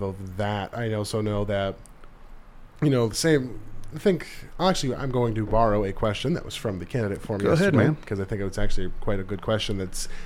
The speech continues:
Speaker 1: still on that front. They were comparing what the actual going rates for, you know, these positions were compared to, like, say, Anchorage being the largest city in the state.
Speaker 2: Yep.
Speaker 1: And they were like, someone in Anchorage could be making, would almost equates to about, like, twenty percent more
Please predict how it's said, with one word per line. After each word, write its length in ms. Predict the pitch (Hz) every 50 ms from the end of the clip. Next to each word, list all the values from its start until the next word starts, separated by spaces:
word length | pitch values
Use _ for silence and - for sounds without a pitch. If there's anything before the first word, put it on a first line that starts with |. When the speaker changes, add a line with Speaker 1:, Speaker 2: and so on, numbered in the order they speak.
| - -
Speaker 1:
still 260 | - - - 147 113
on 120 | 107 101
that 200 | 104 104 113 101
front. 280 | - - 120 104 98 - - - - - - -
They 100 | 131 147
were 80 | 151 147
comparing 540 | 147 - 147 147 175 180 180 180 175 156 127
what 160 | 120 120 117
the 120 | 120 117
actual 280 | 113 107 104 - - 113
going 260 | 107 113 107 107 104
rates 260 | 98 101 98 95 -
for, 600 | - - - - 113 101 101 104 101 98 95 98 104 127
you 100 | 143 135
know, 160 | 120 113 110
these 160 | 107 110 98
positions 400 | - - 104 110 104 - 110 101
were 160 | 95 104 101 101
compared 300 | - 113 110 131 120 113
to, 40 |
like, 160 | 110 107 104 -
say, 160 | - 117 107
Anchorage 400 | 107 107 107 - 92 76 - - - - -
being 280 | 110 104 95 98 90 90
the 60 | 104
largest 280 | 104 101 98 92 - -
city 140 | - 98 98
in 60 | 92
the 80 | 92
state. 260 | - - - - - - - - - - -
Speaker 2:
Yep. 160 | 113 104 - - - - -
Speaker 1:
And 160 | - 147 143 127
they 100 | 120 117
were 160 | 117 117 117
like, 300 | 117 113 110 107 101 - - - - - -
someone 280 | - - 143 135 127 120
in 80 | 117
Anchorage 300 | 120 123 117 127 123 107
could 340 | - 113 104 104 107 104 107
be 100 | 110 113
making, 480 | 110 110 107 107 113 104 101 101 98 - - - - -
would 280 | 139 143 135 127 - -
almost 360 | - 160 180 202 190 - - -
equates 200 | 147 135 - -
to 80 | 135
about, 160 | 120 117 107
like, 160 | - 113 - -
twenty 240 | - 147 131 123
percent 420 | 107 - 110 107 - 110 101 69 82
more 420 | 98 110 127 131 120 107 101 98